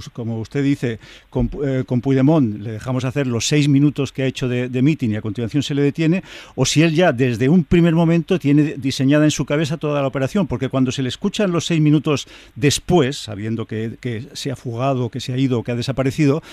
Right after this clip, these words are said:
se, se, te das cuenta de un nerviosismo que no es solo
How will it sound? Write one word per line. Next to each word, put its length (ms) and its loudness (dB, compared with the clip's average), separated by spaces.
se, 260 -4
se, 140 -12
te 160 -2
das 160 2
cuenta 260 4
de 80 4
un 80 6
nerviosismo 640 2
que 140 -2
no 120 6
es 80 4
solo 440 0